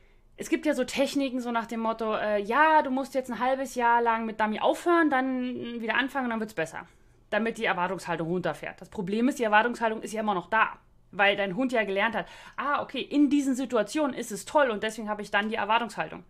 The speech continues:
Wenn du nicht mehr in die Situation gehst, ist ja klar, dass du dann auch nicht mehr die Erwartungshaltung hast, ja? Ist ja irgendwie logisch. Aber mein Ansatz ist immer der, dass man versucht, die Aufgaben so zu gestalten, dass egal, was für ein Problem man hat,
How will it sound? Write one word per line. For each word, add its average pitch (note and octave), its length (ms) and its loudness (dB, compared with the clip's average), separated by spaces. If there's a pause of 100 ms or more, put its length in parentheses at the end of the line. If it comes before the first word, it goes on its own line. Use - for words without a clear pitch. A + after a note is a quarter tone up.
(340)
Wenn B3+ 140 2
du C#4 80 4
nicht A#3 140 -2
mehr A3 100 -2
in G#3+ 60 -2
die G3+ 80 -4
Situation F#3+ 520 0
gehst, B3 320 -2 (120)
ist - 140 -12
ja G3+ 60 0
klar, G#3 220 4
dass G3+ 140 -2
du G3+ 80 -6
dann F3+ 120 -4
auch F#3 60 -4
nicht F3 120 -8
mehr E3+ 100 -8
die E3+ 60 -2
Erwartungshaltung E3 580 -4
hast, - 160 -18 (100)
ja? G3 140 -2 (760)
Ist - 120 -12
ja G#3 60 -2
irgendwie A#3+ 180 0
logisch. F#3+ 260 2 (640)
Aber A3+ 460 0 (140)
mein C4+ 280 2
Ansatz C#4 320 0
ist B3 120 -8
immer A3+ 180 -2
der, A#3 280 0
dass A#3+ 140 -2
man A3 160 -6
versucht, C4 360 -4
die B3 100 -6
Aufgaben A#3 400 0
so A3+ 160 -2
zu D4+ 160 -4
gestalten, C4 600 0
dass A3+ 220 -2
egal, A3+ 560 2
was B3 140 -4
für A#3+ 80 -6
ein - 20 -6
Problem G#3+ 480 -6
man F3+ 300 -4
hat, - 400 -4